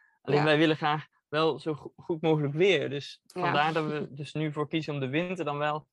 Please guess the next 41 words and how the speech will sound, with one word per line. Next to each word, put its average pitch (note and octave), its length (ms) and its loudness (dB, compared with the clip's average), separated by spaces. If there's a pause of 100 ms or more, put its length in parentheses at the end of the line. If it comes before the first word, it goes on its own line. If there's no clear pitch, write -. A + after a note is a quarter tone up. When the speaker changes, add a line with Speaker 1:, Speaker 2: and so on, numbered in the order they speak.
(440)
Speaker 1:
in, C3+ 260 -4
in C3+ 80 -4
het C3 140 -8
zuiden C3 580 0 (260)
van C3 120 -8
Spanje C3+ 360 -4
en B2+ 120 -10
Portugal B2+ 460 -6
te A#2 100 -18
blijven. A2+ 520 -14 (320)
En - 80 -10
we C#3 60 -4
willen C#3 180 0
in C3+ 100 -4
Portugal D3+ 440 0
even C#3+ 220 -10
een C#3+ 40 -8
beetje D3 340 -4
ontdekken. D3 460 -2
Dat C#3 80 -6
is C3+ 120 -10
ook C#3 120 -8
nog C#3+ 180 -8
een C#3 240 -8
gebied - 340 -4
wat C#3 180 -4
we C#3 80 -4
nog C3+ 240 -4
niet C#3+ 240 -8
kennen. D#3+ 420 -6
Speaker 2:
Nee. F#3 220 -2 (440)
Speaker 1:
Ehm, B2 400 -6
daar - 220 -6
zitten D3 220 -2
heel D3 100 2
veel C#3+ 120 2
off-grid, D3+ 840 -2 (800)
off-gridders, C#3 720 -4
off-grid, - 560 -4
eh, C3 120 -6
families C#3+ 580 -6